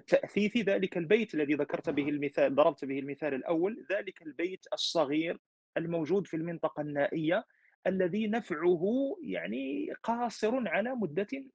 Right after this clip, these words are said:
قصيرة جدًا. وهذا هو الذي نوجه له، إليه أولادنا في الحقيقة. آه، صحيح يدخل في هذا يعني ال-،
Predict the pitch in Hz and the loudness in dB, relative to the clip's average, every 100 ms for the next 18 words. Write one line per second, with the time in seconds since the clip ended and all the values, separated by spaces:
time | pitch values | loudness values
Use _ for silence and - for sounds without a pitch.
0 | - 202 - 269 226 226 220 277 135 113 | -10 -8 0 0 0 0 0 0 -2 -4
1 | _ _ _ _ _ - 151 151 254 240 | _ _ _ _ _ 4 6 6 4 2
2 | 180 214 185 214 214 202 160 160 175 170 | 0 0 -2 -4 -2 -2 -2 -4 -4 0
3 | 196 226 _ _ - 165 208 180 165 185 | -2 -2 _ _ -2 2 2 2 0 -2
4 | 165 139 156 - - 196 196 - - _ | -2 -4 -8 -10 -8 -4 -4 -6 -16 _
5 | _ _ _ _ - 87 90 - - - | _ _ _ _ -6 -4 -2 -4 -4 0
6 | 143 202 175 147 160 143 135 143 139 123 | 0 2 0 0 0 -2 2 4 4 2
7 | 113 123 120 120 - | -2 -4 -4 -4 -6